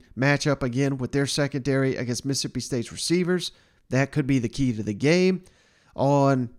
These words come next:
having one of the best return games, also can't be overlooked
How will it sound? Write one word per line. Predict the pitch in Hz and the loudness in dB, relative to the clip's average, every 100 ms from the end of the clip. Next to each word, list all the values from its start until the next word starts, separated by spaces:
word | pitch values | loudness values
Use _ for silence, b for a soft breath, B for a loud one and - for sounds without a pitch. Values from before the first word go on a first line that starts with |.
| _ _ _ | _ _ _
having | - 139 156 143 | 2 4 4 4
one | 135 147 | 2 2
of | |
the | 135 | 2
best | 143 135 | 2 0
return | 117 - 180 226 | -4 2 4 4
games, | 165 123 127 131 - _ _ _ _ _ | 2 2 2 -4 -12 _ _ _ _ _
also | - 139 202 160 117 | -2 0 0 -2 -4
can't | 156 156 | -2 -2
be | 147 139 | 0 -2
overlooked | 127 131 135 127 | -2 -2 -2 -4